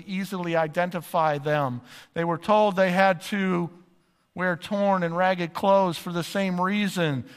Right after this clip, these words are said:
so they were easily identified. They were told in the law that people had to remain six feet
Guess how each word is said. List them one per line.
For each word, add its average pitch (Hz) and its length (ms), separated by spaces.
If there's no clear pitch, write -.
so - 160
they 180 220
were 175 160
easily 190 580
identified. 170 800
They 170 120
were 165 120
told 196 360
in 175 100
the 170 80
law 185 460
that 160 200
people 196 720
had 190 240
to 185 160
remain 180 720
six - 440
feet 202 360